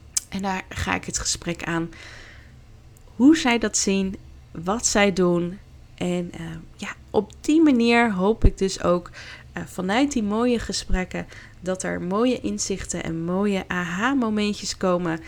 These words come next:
die, eh, die jij ook in kan, eh, zetten en kan gebruiken.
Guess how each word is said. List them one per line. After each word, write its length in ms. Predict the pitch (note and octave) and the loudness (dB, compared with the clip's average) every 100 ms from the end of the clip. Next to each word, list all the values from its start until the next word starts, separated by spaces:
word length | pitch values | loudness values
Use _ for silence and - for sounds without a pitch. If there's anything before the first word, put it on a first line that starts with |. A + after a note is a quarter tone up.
| - - - - | -16 -18 -10 -6
die, 260 | G3+ G3 - | -4 -6 -8
eh, 120 | F3+ E3+ F3 | -10 -12 -10
die 120 | A#3 - | -10 -2
jij 220 | D4 D4 | 0 2
ook 220 | - B3+ B3+ | 2 0 0
in 200 | A3+ G3+ | -2 -2
kan, 360 | - F#3 F3 F3 | -2 -2 0 -2
eh, 60 | E3 | -4
zetten 480 | D#3+ - F3+ F3 - - | -2 2 2 0 -6 -4
en 180 | E3+ | -8
kan 220 | - D#3+ E3 | -2 0 0
gebruiken. 680 | D#3+ D#3 D#3 D3+ - - | 0 0 0 -4 -6 -12